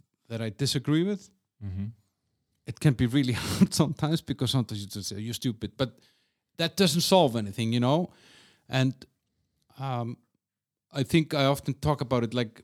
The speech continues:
Speaker 1: back in Iceland, it was great because we had, like, four newspapers and they were all politically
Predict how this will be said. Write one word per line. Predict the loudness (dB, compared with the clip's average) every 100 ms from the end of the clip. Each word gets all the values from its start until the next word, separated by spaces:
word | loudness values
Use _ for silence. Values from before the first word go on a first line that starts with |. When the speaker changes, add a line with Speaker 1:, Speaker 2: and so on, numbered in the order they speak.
| -2
Speaker 1:
back | 0 0 2
in |
Iceland, | 6 6 4 2
it | 0
was | -2 0
great | -2 -2 -4
because | -10 -10 -6
we | -4
had, | -4 -4
like, | -8 _
four | -16 -2 2 4
newspapers | 4 2 0 -2 -2 -6
and | -2
they | 0
were | 2
all | 4
politically | 4 2 0 -2 -6 -4 -4